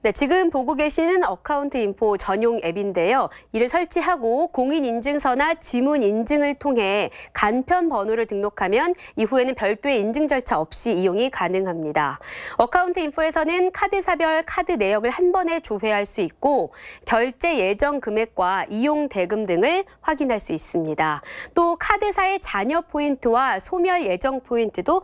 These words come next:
확인이 가능합니다. 금융감독원은 현재 참여하지 않은 카드사와 증권사까지 참여를 확대시켜 모든 금융기관에 대한 일괄 조회 서비스를 올해 안에 구축할 예정입니다.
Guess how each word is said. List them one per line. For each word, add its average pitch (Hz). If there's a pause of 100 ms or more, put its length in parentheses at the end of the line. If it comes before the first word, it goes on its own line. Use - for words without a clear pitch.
(120)
확인이 220
가능합니다. 180 (1700)
금융감독원은 311
현재 330
참여하지 339
않은 311
카드사와 262 (260)
증권사까지 302
참여를 320
확대시켜 220 (340)
모든 277
금융기관에 311
대한 294
일괄 254
조회 247
서비스를 247 (200)
올해 254
안에 214
구축할 226
예정입니다. 170